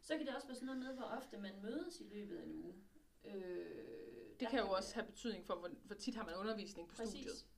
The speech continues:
Speaker 1: præcis.
Speaker 2: Og mødes vi før det, eller efter det,
Speaker 1: Ja.
Speaker 2: eller er det kun dage, hvor vi ikke har undervisning, vi
Speaker 1: Ja.
Speaker 2: mødes?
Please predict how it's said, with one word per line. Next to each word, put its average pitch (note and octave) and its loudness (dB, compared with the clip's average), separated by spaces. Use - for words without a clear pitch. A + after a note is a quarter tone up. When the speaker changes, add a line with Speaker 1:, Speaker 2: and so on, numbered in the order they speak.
Speaker 1:
præcis. A3+ -6
Speaker 2:
Og G3 2
mødes G3+ 2
vi F#3 -6
før G3 4
det, F#3 -2
eller F3 0
efter - -2
det, G3 -6
Speaker 1:
Ja. A3+ 0
Speaker 2:
eller F#3 2
er F3 2
det G3 -6
kun G#3 2
dage, F#3 0
hvor F#3+ 2
vi F3+ 0
ikke F3 2
har G3+ -2
undervisning, F3+ -6
vi F3 -8
Speaker 1:
Ja. A#3+ -2
Speaker 2:
mødes? - -4